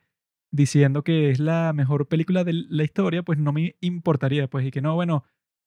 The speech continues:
vi una película toda rara que nadie ha visto y a nadie le importa, bueno,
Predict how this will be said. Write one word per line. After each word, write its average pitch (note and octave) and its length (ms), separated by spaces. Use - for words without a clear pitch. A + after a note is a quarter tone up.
vi F3+ 300
una A#3+ 340
película F#3+ 420
toda F3+ 200
rara G#3 280
que F#3+ 120
nadie E3 360
ha F#3+ 40
visto G#3 320
y G#3+ 100
a E3 200
nadie D3 320
le G3+ 60
importa, E3+ 300
bueno, C#3 300